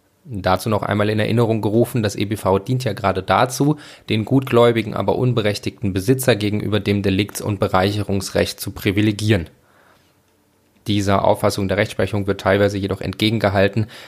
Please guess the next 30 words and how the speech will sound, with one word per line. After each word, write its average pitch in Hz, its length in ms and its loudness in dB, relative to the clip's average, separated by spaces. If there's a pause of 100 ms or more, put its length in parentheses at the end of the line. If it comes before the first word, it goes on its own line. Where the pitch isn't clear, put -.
(140)
dass - 440 0
dies 104 260 -4
nicht - 360 -4
nötig 127 540 4
sei, 120 380 2
den 117 400 -2 (320)
Besitzer 120 460 0
zu - 120 -6
privilegieren, 107 760 0
weil 98 260 4 (300)
das - 180 -4
Bereicherungs- 95 580 0
und 95 220 -4
Deliktsrecht 95 760 -2
hier - 500 -2
einschlägig 95 640 0
sein - 240 -4
sollten. - 420 -2 (1160)
Für 117 240 0
die 101 160 -2
zweite 120 400 0
Konstellation, 156 840 0
nämlich 113 400 -2
die 107 180 -2
Tatbestandsverwirklichung 107 1300 -2
nach 92 320 0
dem 95 240 -2
Ende 120 340 0
des 143 200 -4
Besitzrechts, 127 760 0